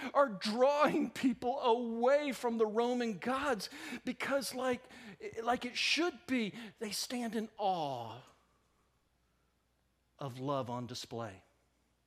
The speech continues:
the love of Jesus Christ. Another governor would complain because the Christians would go outside the gates of the town where people would take unwanted babies and just leave them there to die. And they would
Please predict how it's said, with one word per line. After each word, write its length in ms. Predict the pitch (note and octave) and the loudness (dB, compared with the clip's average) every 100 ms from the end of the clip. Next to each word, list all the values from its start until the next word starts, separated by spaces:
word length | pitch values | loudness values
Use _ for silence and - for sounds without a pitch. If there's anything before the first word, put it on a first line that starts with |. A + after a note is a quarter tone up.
| - | -16
the 80 | B2+ | -8
love 500 | B2+ C#3+ A2+ G2 - _ _ _ _ _ _ - | -2 0 0 -6 -16 _ _ _ _ _ _ -16
of 140 | A#2+ | -12
Jesus 420 | C#3 D3 A2+ A2+ | -8 -8 -8 -10
Christ. 600 | - - D3 A#2+ - - - - _ _ _ _ _ _ _ _ _ _ _ _ _ _ _ _ _ _ _ _ _ - | -10 -6 -6 -6 -12 -16 -20 -20 _ _ _ _ _ _ _ _ _ _ _ _ _ _ _ _ _ _ _ _ _ -6
Another 260 | D3 D#3+ | -4 -2
governor 400 | C#3 D3+ C#3+ D3 | 0 0 0 -4
would 220 | C3+ C#3 | -4 -6
complain 480 | - C#3+ - E3+ D#3 | -8 -8 -4 -4 -2
because 320 | C#3+ - C3+ | -6 -8 -8
the 80 | - | -8
Christians 520 | - F3 E3 D#3+ C#3 | -6 -4 -4 -6 -8
would 180 | C3+ C3+ | -6 -4
go 180 | D3 D3 | -2 0
outside 580 | C#3+ - - D#3 D3 B2+ | -2 -4 -4 0 0 -4
the 60 | |
gates 340 | B2 D3 C#3+ - | -6 -4 -4 -6
of 80 | B2+ | -12
the 60 | |
town 340 | A#2+ - E3+ C3+ - - G3 | -10 -4 -2 -2 -8 -14 -6
where 120 | F3 | -4
people 360 | E3 F#3+ F3 E3 | -2 -4 -2 -2
would 140 | D3+ | -2
take 220 | - F3 D3+ | -4 -4 -2
unwanted 520 | D#3 D#3+ E3 D3+ C#3 | -4 -2 -2 -4 -6
babies 440 | A#2+ D#3+ D#3 C#3+ C#3+ | -4 -4 -2 -6 -6
and 100 | C3+ | -6
just 240 | C#3+ - | -6 -6
leave 200 | C#3+ D3 | -4 -4
them 120 | C#3 | -2
there 200 | C3+ C3+ | -2 -2
to 140 | A#2+ C3+ | -4 -6
die. 400 | C#3 C3+ A#2+ A2 - - G3 | -2 -2 -2 -6 -16 -14 -6
And 140 | D#3 | -2
they 80 | D3+ | -2
would 200 | D3 B2 | -4 -6